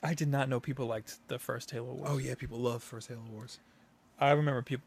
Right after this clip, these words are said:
Speaker 1: being disappointed that it wasn't an actual Halo game.
Speaker 2: I'm not gonna get into that. <laughs>
Speaker 1: State of Decay two and Crackdown three?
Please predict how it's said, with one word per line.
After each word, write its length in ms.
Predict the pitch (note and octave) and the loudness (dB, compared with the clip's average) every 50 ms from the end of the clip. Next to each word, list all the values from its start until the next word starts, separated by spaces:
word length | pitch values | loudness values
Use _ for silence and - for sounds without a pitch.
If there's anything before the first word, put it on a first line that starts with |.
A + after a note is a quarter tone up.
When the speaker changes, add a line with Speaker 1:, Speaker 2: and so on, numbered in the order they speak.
| - _ | -8 _
Speaker 1:
being 240 | C3+ B2+ A#2+ B2 | -2 0 0 0
disappointed 420 | B2+ C3 - - - - A#2+ A#2 A#2 | -2 -6 -8 -8 -4 -4 -4 -2 -2
that 60 | A#2 | -2
it 60 | A2+ A#2 | -4 -4
wasn't 240 | A#2+ A#2 A#2+ A2+ | -4 -4 -4 -4
an 60 | A2 A2 | -4 -4
actual 300 | A2+ A#2 - - C3+ B2+ | -4 -4 -6 -8 -8 -4
Halo 260 | B2+ A2+ A2 G#2+ A2+ | -2 -2 -2 -2 -6
game. 160 | G#2+ A2+ A#2+ - - - _ - - - - - _ - _ _ - _ _ - - _ - - _ - F#3 C#3+ D3+ - _ _ - - - - - D#4+ D4 A#3+ - A3 E3+ D3 - | -8 -12 -14 -14 -18 -20 _ -20 -20 -20 -20 -20 _ -20 _ _ -20 _ _ -20 -20 _ -20 -20 _ -14 -14 -14 -14 -16 _ _ -20 -20 -20 -20 -20 -20 -20 -18 -16 -16 -16 -12 -8
Speaker 2:
I'm 200 | C#3+ C3+ B2+ A2+ | -8 -8 -6 -6
not 240 | G#2 G#2 G#2 - | -8 -10 -10 -12
gonna 160 | - B2 A2 A2 | -14 -14 -12 -10
get 100 | A2 G#2 | -10 -8
into 220 | G#2+ A2+ - - | -8 4 6 6
that. 520 | D#3+ B2+ B2+ C3+ C#3 C#3 - - - B3 - - - _ - - | 6 8 4 2 2 0 0 2 2 2 2 2 -8 _ -18 -18
<laughs> 220 | - - - - - | -18 -20 -20 -18 -12
Speaker 1:
State 320 | - - - F3+ E3 F3 F3+ | -10 2 6 8 10 12 10
of 100 | E3+ D3+ | 10 8
Decay 440 | D3+ B2+ - - D#3+ C#3 C#3+ D3+ | 4 2 2 2 2 4 4 2
two 440 | D#3 - - - G#3 G3+ G#3 A3+ A#3+ - - - _ _ _ - - - _ - _ _ _ _ - _ _ - - - _ _ _ _ - _ - - - - _ - | 2 0 2 2 4 4 4 4 2 -2 -6 -16 _ _ _ -20 -20 -20 _ -20 _ _ _ _ -20 _ _ -20 -20 -20 _ _ _ _ -20 _ -20 -20 -20 -20 _ -4
and 180 | C3+ B2+ B2 | -4 -4 -4
Crackdown 640 | - - D#3 D#3+ D#3+ - - E3 D3 C#3+ C3+ C3 - | 4 6 6 6 6 4 2 2 2 2 -2 -4 -2
three? 260 | - E3+ B3 F4 | 0 2 2 2